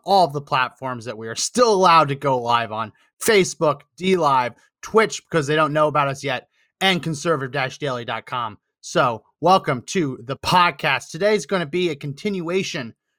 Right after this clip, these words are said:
in a lot of ways of yesterday's show, because a lot more has come to light. A lot more has happened. We've seen LeBron James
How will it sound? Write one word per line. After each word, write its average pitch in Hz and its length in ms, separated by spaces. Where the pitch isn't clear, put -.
in 147 60
a 156 80
lot 151 160
of 131 80
ways 139 320
of 135 240
yesterday's 147 720
show, 127 480
because 156 500
a 147 80
lot 180 400
more 208 320
has 160 220
come 190 320
to 170 100
light. 170 400
A 143 40
lot 170 240
more 156 220
has 135 160
happened. 202 500
We've 139 160
seen 170 300
LeBron 160 500
James 170 800